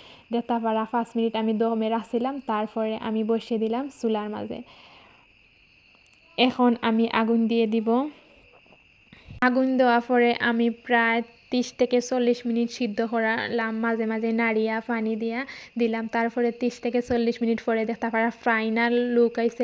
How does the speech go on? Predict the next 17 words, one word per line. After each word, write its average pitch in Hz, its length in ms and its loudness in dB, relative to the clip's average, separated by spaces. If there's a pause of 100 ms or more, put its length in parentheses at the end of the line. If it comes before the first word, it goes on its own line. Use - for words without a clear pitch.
আমার 226 260 -4 (100)
তরকারি। 226 400 -2 (380)
আমি 233 320 0
সম্পূর্ণ 233 560 0 (280)
রেসি-, 247 360 -2
রেসিপিটা 226 420 2
আপনাদের 226 340 -2
সাথে 240 240 -4
শেয়ার 226 280 -4
করছি 220 320 -8
না, 233 120 -4 (300)
আমি 226 120 -2
শর্টকাটভাবে 226 840 0
আপনাদের 220 360 -2
সাথে 233 260 -2
শেয়ার 226 340 0
করছি। 233 500 -2